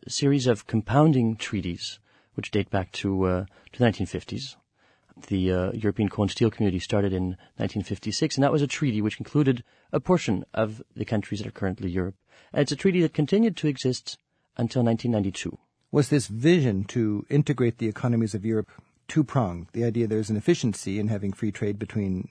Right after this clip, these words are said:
Speaker 2: industrial superpowers like France and Germany, and the beauty of integrating the economies so war is less likely?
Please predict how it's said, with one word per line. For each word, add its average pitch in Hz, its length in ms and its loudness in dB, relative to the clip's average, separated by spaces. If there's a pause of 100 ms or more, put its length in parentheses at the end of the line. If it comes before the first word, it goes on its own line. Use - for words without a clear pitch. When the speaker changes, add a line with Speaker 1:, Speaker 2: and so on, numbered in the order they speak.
Speaker 2:
industrial 101 640 -4 (140)
superpowers 92 520 -6
like 92 140 -8
France 95 240 -6
and 90 100 -6
Germany, 95 400 -2 (420)
and 123 380 2 (100)
the 110 120 -2
beauty 117 380 2
of 110 160 -2
integrating 110 520 0
the 101 60 -2
economies 101 540 0
so - 320 -4
war 101 380 -2
is 95 140 -6
less 101 180 -4
likely? 113 400 -6